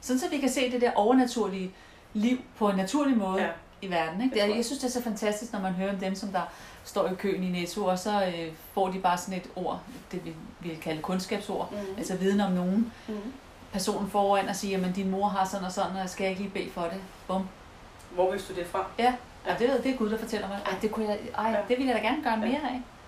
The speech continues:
Speaker 2: Men
Speaker 1: Tænk
Speaker 2: tænk, hvor mange mennesker vi i virkeligheden kunne glæde ved at gøre
Speaker 1: Ja.
Speaker 2: det. Hvor mange mennesker vi i virkeligheden kan give håb
Speaker 1: Ja.
Speaker 2: og helbredelse.
Speaker 1: Mhm. Ja.
Speaker 2: Både i, i det indre og det ydre.
Speaker 1: Ja,
Speaker 2: Det er jo,
Speaker 1: ja.
Speaker 2: det, det er jo det, der er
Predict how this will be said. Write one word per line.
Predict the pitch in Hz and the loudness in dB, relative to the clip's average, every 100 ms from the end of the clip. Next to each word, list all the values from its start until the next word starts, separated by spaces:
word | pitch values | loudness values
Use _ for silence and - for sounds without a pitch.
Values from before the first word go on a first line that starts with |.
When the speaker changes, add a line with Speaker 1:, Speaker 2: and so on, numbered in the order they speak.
| - | -6
Speaker 2:
Men | 226 | 0
Speaker 1:
Tænk | 294 | 8
Speaker 2:
tænk, | 311 | 8
hvor | 294 | 8
mange | 226 220 220 | 4 4 2
mennesker | 208 226 - 233 | 2 0 -2 -2
vi | 214 | -2
i | 185 | -4
virkeligheden | 208 220 214 190 | -4 -2 -2 -4
kunne | - | -8
glæde | 214 202 220 | -2 2 4
ved | 233 | 4
at | 202 | 4
gøre | 190 175 | 2 0
Speaker 1:
Ja. | 208 | 2
Speaker 2:
det. | 285 - - - - | 0 -2 -16 -20 -2
Hvor | 208 | 4
mange | 196 214 | 6 6
mennesker | 214 202 - - | 2 -2 -2 -4
vi | 190 | -2
i | 185 | -2
virkeligheden | 190 202 202 185 | 0 2 2 2
kan | 190 - | -2 -6
give | 175 - - - - | -12 -16 -20 -20 -10
håb | - 240 - - - | 0 2 2 -6 -12
Speaker 1:
Ja. | 196 185 - - - - - - - - | -10 -8 -10 -18 -20 -20 -20 -20 -20 0
Speaker 2:
og | - - 160 160 | 2 4 4 0
helbredelse. | 156 208 233 226 185 - 214 | 2 0 2 0 -2 -4 -2
Speaker 1:
Mhm. | 190 185 220 - - - | -2 -2 -4 -8 -16 -8
Ja. | 208 | 2
Speaker 2:
Både | 196 202 202 | 4 4 4
i, | - 185 190 | 0 -4 -6
i | 190 | 0
det | 185 | 2
indre | 185 214 247 | 4 2 2
og | 226 | 2
det | 196 190 | 2 0
ydre. | 214 247 | 2 2
Speaker 1:
Ja, | 233 | 2
Speaker 2:
Det | 247 | 2
er | |
jo, | 202 | 0
Speaker 1:
ja. | 220 - - - - | -2 -6 -16 -18 -4
Speaker 2:
det, | 208 - | -4 -2
det | |
er | 196 | -2
jo | 185 | 2
det, | 220 226 | 2 2
der | |
er | 226 | 2